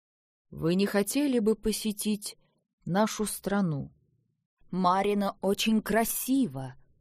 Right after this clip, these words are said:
Ваша душа порадуется морским пейзажем, а сердце успокоится при виде бесконечности воды. И вы сможете создать ещё сотни, тысячи таких же прекрасных картин.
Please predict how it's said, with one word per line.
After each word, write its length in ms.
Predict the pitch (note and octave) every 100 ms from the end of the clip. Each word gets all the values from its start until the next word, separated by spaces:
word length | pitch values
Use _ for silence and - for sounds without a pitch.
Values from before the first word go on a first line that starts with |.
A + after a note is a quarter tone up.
| _ -
Ваша 320 | D#3+ D#3+ D#3+
душа 320 | D3+ - D#3
порадуется 680 | D#3 D3+ D3+ D3+ D3+ - D3+
морским 540 | D3+ D#3 - D#3 D#3
пейзажем, 680 | D#3 D3+ D3 D#3 F#3+ D#3 D#3
а 80 | D3+
сердце 680 | - D3+ D#3 F#3 - - E3
успокоится 1000 | - - D3 - D3 D3+ D#3+ - -
при 180 | - D#3
виде 460 | D3 D#3 D#3+ D#3+ D#3 _ _ _ D#3+
бесконечности 1000 | D3+ - D#3 D#3 D#3 - D3+ - - D3+
воды. 460 | D3+ C#3+ C3+ - _ _ _ _ _ _ _ _
И 80 | -
вы 280 | - D3 D#3+
сможете 600 | - D#3 D#3 D#3 D#3 D#3
создать 540 | D#3+ D3+ D#3 F3 E3+
ещё 280 | E3 - F3+
сотни, 880 | - - F#3+ G#3+ E3 - D#3+ D3+ C#3+ _ _ _ _ _ _ _ -
тысячи 680 | F#3 G#3+ B3 A3+ A#3 G#3+ A#3
таких 420 | A3 G#3 A3+ G#3
же 140 | G3 A3+
прекрасных 1120 | G#3+ A3 F#3 F#3 G#3 A3 - G#3 A3 G#3 -
картин. 840 | G#3 G3+ - - F3+ E3 D3+ D#3+